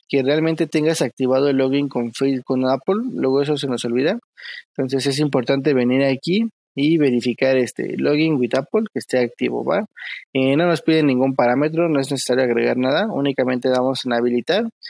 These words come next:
y guardamos. Eh, si el problema persiste, eh, es porque no se ha establecido bien una conexión. Eh,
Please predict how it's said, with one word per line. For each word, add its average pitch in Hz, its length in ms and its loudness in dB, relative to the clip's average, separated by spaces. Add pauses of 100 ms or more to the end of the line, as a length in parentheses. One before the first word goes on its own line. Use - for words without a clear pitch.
(320)
y 170 220 2
guardamos. 117 680 -2 (840)
Eh, 135 1000 2
si - 480 -4
el 143 100 -4
problema 175 420 2
persiste, 170 760 0 (680)
eh, 131 460 2 (160)
es 151 100 -2
porque 160 320 0
no 147 260 2
se 160 140 0
ha - 20 2
establecido 139 640 0
bien 139 180 2
una 143 200 0
conexión. 139 600 -4 (600)
Eh, 123 580 0